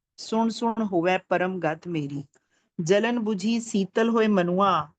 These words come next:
ਸਤਿਗੁਰ ਕਾ ਦਰਸ਼ਨ ਪਾਏ ਜਿਉ। ਸੋ ਅਰੋਗ ਤੇ ਪ੍ਰਸੰਨ ਜੀਵਨ ਲਈ ਜ਼ਰੂਰੀ ਹੈ ਕਿ ਮਨੁੱਖ ਨਿਰੰਤਰ ਗੁਰਬਾਣੀ ਦੇ ਪ੍ਰਭਾਵ ਹੇਠ ਰਹੇ, ਪਰ ਜਿਹੜਾ ਹਰ ਰੋਜ਼ ਦਾ ਘੱਟੋ ਘੱਟ ਟੀਚਾ ਖਾਲਸਾ ਰਹਿਤ ਅਧੀਨ ਮਿਥਿਆ ਹੋਇਆ ਹੈ,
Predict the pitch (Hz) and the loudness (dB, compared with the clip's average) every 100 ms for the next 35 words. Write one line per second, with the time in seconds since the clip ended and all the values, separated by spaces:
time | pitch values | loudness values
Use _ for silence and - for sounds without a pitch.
0 | _ _ _ - 214 214 190 185 185 214 | _ _ _ -2 0 0 2 2 2 0
1 | 202 180 165 - 190 - - 156 160 165 | 0 0 -2 -6 -10 -8 -4 -4 -4 -10
2 | 147 143 135 - _ _ _ - - 214 | -8 -6 -6 -8 _ _ _ -6 2 4
3 | 185 185 - 202 202 220 233 240 247 247 | 6 2 2 4 6 6 4 2 2 2
4 | 233 214 220 220 226 165 185 185 202 196 | 2 0 0 -2 -2 -4 -2 0 0 0
5 | 165 165 156 180 185 202 226 214 151 143 | 0 -2 -2 0 0 -2 -4 -4 -4 -8
6 | _ _ _ _ - 233 208 202 220 214 | _ _ _ _ -6 -2 0 0 -2 -2
7 | 185 180 208 208 247 240 208 202 175 170 | -2 0 -2 -2 -2 0 0 0 0 -4
8 | 185 190 208 202 185 170 165 185 196 170 | -6 -4 -4 -2 -4 -2 -2 -2 -2 -4
9 | 165 170 165 156 175 _ _ _ _ _ | -2 -4 -4 -8 -10 _ _ _ _ _
10 | 208 196 156 190 208 208 202 185 185 185 | -4 -2 -2 0 2 2 2 -2 0 2
11 | 190 190 180 202 202 214 175 190 220 208 | 4 4 2 0 0 -4 -4 0 0 0
12 | 165 - _ 190 160 - 185 170 139 _ | -4 -6 _ -10 -10 -2 0 0 -4 _
13 | _ _ _ _ 196 190 202 - 247 214 | _ _ _ _ 0 0 -2 -2 -2 0
14 | 220 226 214 214 208 196 180 - 220 214 | -2 -4 -2 -2 0 0 -2 0 0 2
15 | 190 170 180 160 143 | 0 0 -2 -8 -10